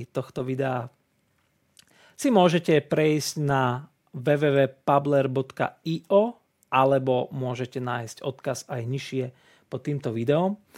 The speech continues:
A v rámci tejto platformy, v rámci tejto aplikácie mám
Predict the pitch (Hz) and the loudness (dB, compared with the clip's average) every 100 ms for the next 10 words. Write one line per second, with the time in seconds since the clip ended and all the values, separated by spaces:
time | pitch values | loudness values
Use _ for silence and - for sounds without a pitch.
0 | - - - _ 123 117 117 135 _ _ | -20 -20 -20 _ 0 2 0 -6 _ _
1 | - 127 151 226 - 190 165 190 196 143 | -6 0 2 2 -4 -2 2 2 2 0
2 | 117 - - 143 185 - 170 147 135 135 | 0 -8 0 4 4 2 -2 0 0 -2
3 | 131 127 127 135 139 135 - 131 131 151 | -2 -2 -2 -4 -4 -4 -4 -6 -6 -6
4 | - 117 110 - 120 135 - _ - - | -4 -6 -6 -8 -8 -8 -14 _ -20 -10
5 | - 139 160 185 196 190 | 2 8 10 10 8 4